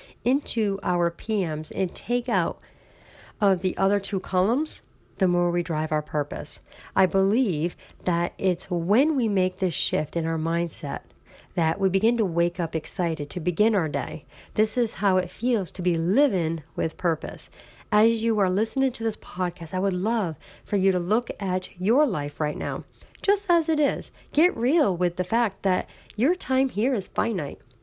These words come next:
This is a begin-, there is a beginning and an end to it. I believe that we all want to feel like we matter.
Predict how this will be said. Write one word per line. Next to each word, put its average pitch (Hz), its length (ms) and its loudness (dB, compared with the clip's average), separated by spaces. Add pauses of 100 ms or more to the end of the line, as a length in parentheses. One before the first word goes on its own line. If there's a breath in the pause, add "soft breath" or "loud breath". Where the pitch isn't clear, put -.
This 269 240 -2 (120)
is 208 340 0 (300 loud breath)
a 202 180 2
begin-, 190 340 -2
there 202 240 0
is 311 180 4
a 202 60 -2
beginning 160 520 -2
and 180 180 0
an 170 120 -2
end 185 360 -4
to 240 240 -2
it. 147 160 -6 (380 loud breath)
I 202 160 4
believe 226 540 -2 (1080 loud breath)
that 208 400 0
we 208 260 -2
all 254 340 2
want 202 340 0
to 202 120 -2
feel 190 440 0
like 175 280 -4
we 175 80 2
matter. 160 520 -4